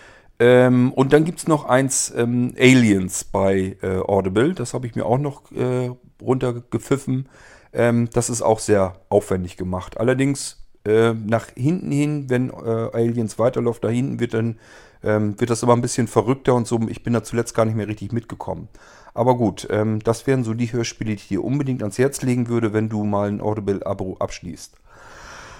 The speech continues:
<coughs> Pass mal ein bisschen auf, du kannst bei Audible, hab ich jetzt auch immer wieder, ich hatte zum Beispiel, ich hatte mich angemeldet, dann hab ich was gehört,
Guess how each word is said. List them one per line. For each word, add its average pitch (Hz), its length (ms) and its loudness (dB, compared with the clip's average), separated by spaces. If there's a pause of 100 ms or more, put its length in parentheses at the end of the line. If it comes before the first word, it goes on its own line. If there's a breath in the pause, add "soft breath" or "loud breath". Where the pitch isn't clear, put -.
<coughs> - 840 6
Pass - 240 4
mal 180 100 6
ein 165 100 4
bisschen 160 320 0
auf, 170 280 4
du 113 80 -4
kannst - 280 -4
bei 120 100 4
Audible, 151 460 4
hab 156 140 -4
ich - 80 -8
jetzt - 160 -4
auch 165 220 4
immer 151 240 -2
wieder, 147 180 2
ich 101 100 -6
hatte 131 160 0
zum 135 160 -4
Beispiel, 135 280 -2
ich 123 100 -12
hatte 120 140 -2
mich 110 220 -2
angemeldet, 87 800 -2
dann 104 140 -4
hab 107 80 -4
ich 104 240 -10
was - 220 -4
gehört, 165 500 4